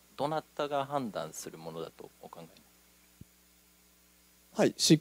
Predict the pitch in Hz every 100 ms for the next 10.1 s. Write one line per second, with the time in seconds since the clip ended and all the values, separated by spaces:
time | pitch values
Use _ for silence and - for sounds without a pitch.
0 | - 247 202 143 - 180 127 101 - 147
1 | 120 113 123 - - 95 - - - -
2 | - - - - - - - - _ -
3 | - - - - _ _ - - - -
4 | - - _ - _ - - - - -
5 | - - - - - - - - - -
6 | - - 139 131 - 139 135 131 123 120
7 | 131 131 131 131 - 131 131 - - 113
8 | 107 104 98 104 - 101 - 104 101 98
9 | 95 98 98 - - - - - 143 120